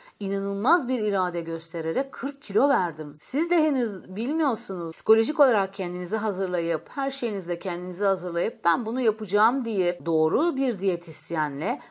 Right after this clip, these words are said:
bu işe girmediniz ki. Yani bir pasta yedim diye ben iradesizim gibi kendinize böyle kalıplar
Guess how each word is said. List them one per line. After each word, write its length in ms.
bu 140
işe 200
girmediniz 640
ki. 280
Yani 260
bir 120
pasta 360
yedim 300
diye 200
ben 140
iradesizim 960
gibi 240
kendinize 480
böyle 160
kalıplar 580